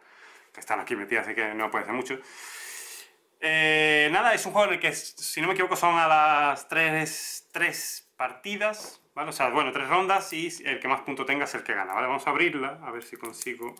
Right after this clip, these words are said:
aquí. Bien, vamos a dejar esto por ahí. Me encanta la, la caja, me chifla, ¿vale? Porque fijaros, está muy, muy chula, está decorada y todo. Tenemos unas reglas, como veis, poco, poco de reglas tiene. Vale, además, sí,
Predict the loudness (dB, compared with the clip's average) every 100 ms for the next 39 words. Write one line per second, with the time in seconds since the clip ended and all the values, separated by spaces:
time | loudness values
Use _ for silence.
0 | -18 -16 -16 -16 _ -20 -20 -18 -20 -20
1 | -20 _ _ -10 -4 -4 -4 -14 -14 -12
2 | -8 -8 -6 0 2 2 -2 -10 _ _
3 | _ _ -8 -6 -2 -2 0 2 4 4
4 | 4 0 -4 -2 -2 -2 -4 -4 -8 -6
5 | -6 -4 -6 -10 -4 -2 -2 -6 -18 -18
6 | -14 -10 -4 -4 0 0 0 -2 -4 -6
7 | -6 0 0 0 -2 -4 2 4 4 0
8 | -6 -8 -8 -10 -18 _ -20 -20 -20 -20
9 | -20 -8 -2 2 2 2 2 2 4 2
10 | 0 -4 -4 0 2 0 -2 -10 -10 -8
11 | -8 -6 -8 -8 -12 -12 -6 -4 -2 0
12 | 0 -2 -2 -4 -10 -18 -20 -20 -20 -20
13 | -20 _ _ -20 -4 0 0 -2 -2 -2
14 | -2 -6 -10 -12 -12 -12 -12 -10 -10